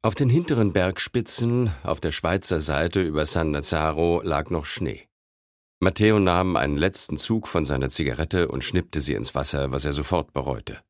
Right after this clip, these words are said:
Vor kurzem erst hatte Cannobio wieder die Erlaubnis erhalten, auch in dieser Saison die blaue Flagge zu hissen, eine Auszeichnung für Gegenden mit besonders hoher Wasserqualität. Nicht an allen Stellen des Sees, der sich über mehr als sechzig Kilometer erstreckte,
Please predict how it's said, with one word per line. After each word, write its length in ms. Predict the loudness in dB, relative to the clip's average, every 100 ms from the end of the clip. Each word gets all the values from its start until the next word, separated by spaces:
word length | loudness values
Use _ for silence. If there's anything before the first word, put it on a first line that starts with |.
| _ _ _ _ _ -20 -20 -20
Vor 180 | -2 0
kurzem 440 | 4 4 4 -2 0
erst 360 | 2 0 2
hatte 180 | 0 0
Cannobio 680 | 0 4 4 4 4 4 2
wieder 220 | 0 0
die 120 | 0
Erlaubnis 540 | 0 2 2 0 -2 0
erhalten, 540 | 2 2 2 0 0
auch 220 | 2 0
in 180 | 0 -2
dieser 320 | -2 2 2
Saison 420 | 2 0 2 2
die 80 | 0
blaue 340 | 0 0 2 0
Flagge 340 | 2 0 0
zu 140 | -4
hissen, 320 | -2 -2 -4 -6 -14 -20 -20 _ _
eine 160 | 0 4
Auszeichnung 720 | 2 2 2 2 2 0 0
für 160 | -2
Gegenden 480 | 2 2 4 2 2
mit 180 | 2 0
besonders 540 | -2 0 2 0 0
hoher 280 | 0 0 0
Wasserqualität. 840 | -4 -4 -6 -8 -10 -10 -10 -10 -14 _ _ _ _ _ -20 -20 -18 -18 -2 2
Nicht 180 | 4
an 120 | 4 6
allen 280 | 8 8
Stellen 380 | 6 4 4 4
des 160 | 0 4
Sees, 400 | 4 4 2 0
der 120 | 0
sich 220 | 0 -4
über 160 | -2 0
mehr 320 | 4 4 4
als 220 | 0 -2
sechzig 400 | -2 -2 -4 -4
Kilometer 460 | -2 2 2 2 0
erstreckte, 640 | -2 -2 -2 2 2 2